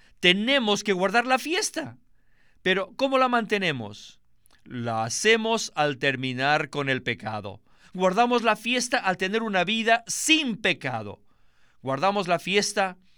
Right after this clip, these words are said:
mirando, observando que no haya pecado.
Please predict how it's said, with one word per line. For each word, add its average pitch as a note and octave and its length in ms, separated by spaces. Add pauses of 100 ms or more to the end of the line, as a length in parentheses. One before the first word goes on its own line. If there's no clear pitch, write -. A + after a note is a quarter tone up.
(240)
mirando, F3+ 800
observando A3 840
que A3+ 140
no A3 140
haya A#3 220
pecado. A3 560